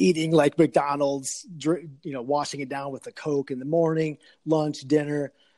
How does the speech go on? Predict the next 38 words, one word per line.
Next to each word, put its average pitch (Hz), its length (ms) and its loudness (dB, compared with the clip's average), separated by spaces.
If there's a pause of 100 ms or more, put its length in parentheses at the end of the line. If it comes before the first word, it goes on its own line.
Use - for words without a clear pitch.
(140)
I 151 60 -2
just 147 160 -6
had 139 160 -6
horrible, 156 720 4
horrible 139 360 -4
eating 131 320 -6
habits. 110 520 -10 (380)
And 131 600 -4
so - 180 2
I've, 143 240 2
uh, 143 80 -2 (260)
retained 170 640 2
some 202 220 2
of 196 60 2
that. 196 100 0
I 156 40 0
can't 190 280 -4
let 165 160 -4
everything 170 400 -2
go. 143 340 -8 (400)
So - 180 0
I 147 100 0
have 160 240 -4
to 170 100 0
have 156 180 -2
my 147 140 -4
Coke. 156 300 2
I 139 40 -8
have, 147 200 -4
like, 143 180 -8
two 214 180 -6
drinks. 165 340 -6
I 151 60 -10
gotta 151 200 -2
burn 165 320 -2
the 185 100 -6
throat, 156 360 -6
right? 135 280 -8